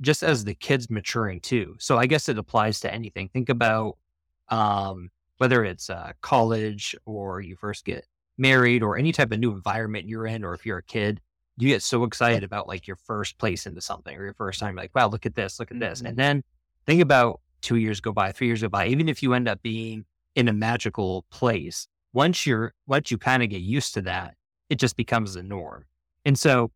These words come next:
Speaker 1: it,
Speaker 2: Yeah.
Speaker 1: it doesn't, even aside from the story getting serious, it makes sense as the kids get older and then everything is more the same to them in their world, um, that
Speaker 2: Yeah.
Speaker 1: things are just gonna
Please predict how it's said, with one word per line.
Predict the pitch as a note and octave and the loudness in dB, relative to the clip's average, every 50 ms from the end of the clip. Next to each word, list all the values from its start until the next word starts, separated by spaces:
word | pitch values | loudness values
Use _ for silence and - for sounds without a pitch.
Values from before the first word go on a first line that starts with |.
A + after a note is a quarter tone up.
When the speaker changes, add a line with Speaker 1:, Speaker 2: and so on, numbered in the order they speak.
| _ _ - | _ _ -2
Speaker 1:
it, | D3+ C#3 | 0 0
Speaker 2:
Yeah. | A2+ A2 A2 | 0 0 0
Speaker 1:
it | D3+ C3+ - | 0 2 4
doesn't, | D#3+ F3 D#3+ C#3 - - | 4 4 4 4 0 2
even | E3+ F#3 F3+ E3+ D3+ C3 | 4 4 6 4 4 2
aside | A#2 - - A#2+ A#2 B2 A#2 - | 2 2 4 4 4 4 2 0
from | - A#2 G#2 G#2 G#2 G#2 - _ _ _ _ _ _ _ _ _ - | -2 -2 -2 -2 -4 -10 -12 _ _ _ _ _ _ _ _ _ 0
the | C#3 A#2+ | 0 0
story | - - B2+ A#2+ A#2+ A#2+ | 4 4 6 6 6 6
getting | A2 A#2 G#2 G#2+ G#2+ F#2+ | 4 2 0 -2 -2 -4
serious, | - - A#2+ G#2+ G2+ G2+ G2 F#2 G2 - | -4 -4 -4 -4 -4 -4 -4 -6 -4 -2
it | B2+ | -2
makes | C3 B2+ A#2+ G2+ - | -2 -2 -2 -4 -4
sense | - A#2+ A#2 - A#2 | -4 -4 -4 -4 -6
as | G#2+ F#2+ | -6 -8
the | F#2+ F#2+ F#2+ | -8 -14 -10
kids | - - C3 A2 G2+ - - | -4 -2 -2 -2 -2 -4 -8
get | - A2 F#2 F#2 - - _ _ - - | -6 -4 -4 -4 -6 -8 _ _ -4 0
older | C#3 C3 C3 A#2 A2+ G#2+ F#2+ G#2 G2 - _ _ _ _ _ _ _ _ _ _ _ _ - | 2 2 2 2 0 -2 -4 -6 -8 -10 _ _ _ _ _ _ _ _ _ _ _ _ 0
and | C#3+ A2+ | 2 4
then | B2 A#2 A#2 | 4 6 6
everything | B2 A#2 A#2 A2 - A2+ G#2+ | 6 4 4 2 0 0 -2
is | G#2 F#2+ G#2 | -2 -4 -2
more | A2+ A2+ A#2 G2+ | -2 -2 -2 -2
the | G2+ - | -4 -4
same | - - A2 A2+ A2 G#2 - | -6 -6 -4 -4 -4 -6 -6
to | - - A2 - - | -6 -6 -6 -6 -6
them | - F2 F#2 G#2 A#2+ B2+ C3+ D3 _ _ _ - | -10 -8 -8 -8 -10 -10 -12 -14 _ _ _ -8
in | A2 G#2+ G2 | -6 -4 -2
their | G#2 G#2+ A2+ A#2 | 0 0 2 2
world, | B2+ C3+ C3+ C#3 D3+ D#3 D#3 - _ _ _ _ _ _ _ _ - | 2 2 2 2 2 0 -2 -8 _ _ _ _ _ _ _ _ 2
um, | C#3 B2+ A#2+ A2+ G#2+ G#2+ G2+ | 4 6 6 4 4 0 -2
that | G#2+ A2+ - D#3+ | -4 0 4 6
Speaker 2:
Yeah. | D#3 | 6
Speaker 1:
things | D3 C3 A#2 A2+ | 6 6 4 0
are | A#2 A2 - | -8 -10 -10
just | - - - | -10 -6 -2
gonna | B2 A2+ G#2+ G2 | -2 0 0 -2